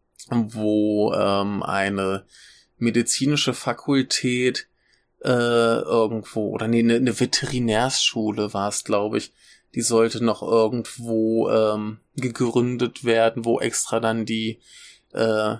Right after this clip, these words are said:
gesetzlichen Richtlinien verändert werden mussten, damit, äh, das an dem Standort, wo es dann hätte entstehen sollen,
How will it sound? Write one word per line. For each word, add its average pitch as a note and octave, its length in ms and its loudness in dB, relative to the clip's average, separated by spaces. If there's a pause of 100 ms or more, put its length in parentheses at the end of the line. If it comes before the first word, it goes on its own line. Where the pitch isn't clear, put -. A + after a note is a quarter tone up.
(120)
gesetzlichen A#2+ 840 -2
Richtlinien B2 1400 -2 (580)
verändert B2 880 -2
werden A2+ 560 0
mussten, D3+ 1120 -2 (500)
damit, A#2+ 800 -2
äh, A2 440 2 (380)
das A#2 360 0
an A2+ 280 -4
dem A2 280 0
Standort, A#2 960 -2
wo A2 160 -8
es - 160 -6
dann G2+ 200 -2
hätte - 300 -8
entstehen A2 580 -4
sollen, A2+ 440 -2